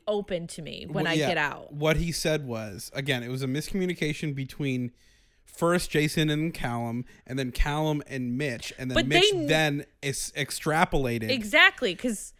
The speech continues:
Speaker 2: which then Phoebe miscommunicated.
Speaker 1: Right, but, I mean, the thing is that both Mitch and Callum know what the actual thing was said was.
Speaker 2: Mm-hmm.
Speaker 1: "I hope you don't look at me differently." They both know that that's what was said.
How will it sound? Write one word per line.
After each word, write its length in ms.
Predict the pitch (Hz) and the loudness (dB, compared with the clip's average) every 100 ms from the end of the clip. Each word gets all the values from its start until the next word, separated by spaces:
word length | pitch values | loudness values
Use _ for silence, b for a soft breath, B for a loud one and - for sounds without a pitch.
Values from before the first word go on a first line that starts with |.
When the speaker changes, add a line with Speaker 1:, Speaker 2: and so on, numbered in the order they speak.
| - | -4
Speaker 2:
which 340 | 156 170 - | 2 2 4
then 200 | 170 165 | 2 2
Phoebe 560 | - 180 170 156 143 135 | 0 0 2 2 2 2
miscommunicated. 1080 | 139 139 - 147 131 120 - 95 - - - | 2 0 -2 0 0 -2 -6 -12 -12 -18 -4
Speaker 1:
Right, 360 | 214 330 208 196 | 4 4 4 2
but, 160 | 240 | 0
I 80 | 233 | 2
mean, 140 | 240 240 | 0 2
the 80 | |
thing 240 | 240 - 427 | 2 0 0
is 200 | 285 240 | 0 0
that 180 | 233 208 | 0 -2
both 260 | 262 349 - | -4 -4 -4
Mitch 260 | 269 277 - | -6 -6 -2
and 240 | 208 214 | -2 0
Callum 460 | - 196 190 214 220 | 0 2 4 2 2
know 220 | 196 202 | 2 2
what 200 | 196 196 | 2 -2
the 100 | 208 | 4
actual 360 | 180 180 - 190 | 4 4 -4 -6
thing 420 | - 220 196 185 | -4 -6 -6 -4
was 160 | 180 175 | -4 -4
said 260 | - 160 | -2 -2
was. 300 | - - - - | -4 -14 -14 -2
Speaker 2:
Mm-hmm. 300 | 151 143 117 | 0 2 0
Speaker 1:
"I 100 | 180 | -2
hope 200 | 196 185 | 0 0
you 100 | 208 | 0
don't 220 | 202 202 | -2 -2
look 160 | 208 180 | -4 -6
at 40 | |
me 100 | 190 | -6
differently." 540 | 185 175 185 170 170 160 b b | -4 -6 -4 -6 -6 -8 b b
They 120 | 247 | 6
both 180 | 285 427 | 6 2
know 280 | 269 285 269 | 0 2 2
that 180 | 214 - | 0 4
that's 300 | 208 208 - | 4 4 -2
what 140 | 208 | -10
was 120 | 190 | -10
said. 360 | - - - 196 | -6 -6 -6 -16